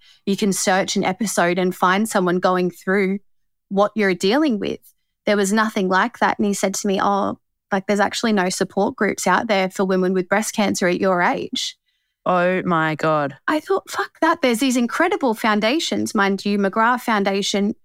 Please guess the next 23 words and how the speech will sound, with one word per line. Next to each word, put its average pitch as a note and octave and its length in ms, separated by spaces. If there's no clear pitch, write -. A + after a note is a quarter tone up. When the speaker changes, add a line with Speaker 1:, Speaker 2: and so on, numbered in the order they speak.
Speaker 1:
Breast A3+ 240
Cancer G#3+ 280
Network G3+ 380
Australia, F#3+ 540
Pink A#3 300
Hope, G3 380
Cancer A3 360
Council, G#3+ 560
but A#3 140
there A3 120
was A3 140
nothing B3 380
specific - 760
for G#3 220
women A3 320
in G#3 160
their G3 160
early A#3 300
twenties G3 480
going G3 320
through G3 180
breast G#3+ 300
cancer. - 480